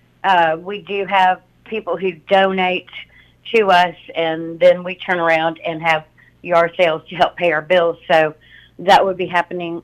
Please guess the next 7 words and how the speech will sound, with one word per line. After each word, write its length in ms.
Thursday, 460
Friday, 300
and 160
Saturday 580
of 340
this 280
week, 680